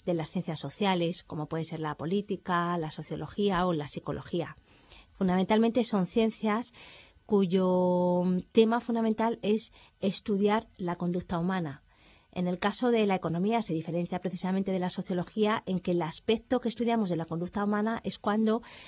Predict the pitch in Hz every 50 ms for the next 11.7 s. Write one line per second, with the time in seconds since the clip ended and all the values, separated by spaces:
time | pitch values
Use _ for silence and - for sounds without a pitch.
0 | - - _ - - 185 180 180 180 180 175 175 175 170 170 170 170 170 170 170
1 | 170 170 - 196 185 - - - 202 196 196 190 185 185 180 180 175 175 - 180
2 | - - 208 208 220 220 214 214 226 226 226 - - - 220 220 214 208 208 -
3 | 220 202 202 208 208 214 214 _ - - 220 196 190 190 196 202 196 196 190 175
4 | 170 170 170 165 160 - 156 143 - 160 156 147 143 147 - - - - - -
5 | _ _ - - - - - _ - 196 - 208 214 233 233 233 240 233 226 -
6 | 226 214 208 208 208 208 - - - 214 202 196 190 185 180 180 - 185 - -
7 | 202 190 190 190 185 190 196 - 190 180 185 185 180 180 - 185 175 180 175 -
8 | 180 - 196 208 214 208 190 - - 147 - - 165 - - 156 147 160 143 139
9 | 156 - 185 196 196 208 - 185 175 170 - 190 196 202 196 190 202 214 - -
10 | - - - - _ - 180 170 165 180 190 196 196 - 208 202 190 185 175 175
11 | 180 175 160 - - 180 170 170 190 208 214 214 220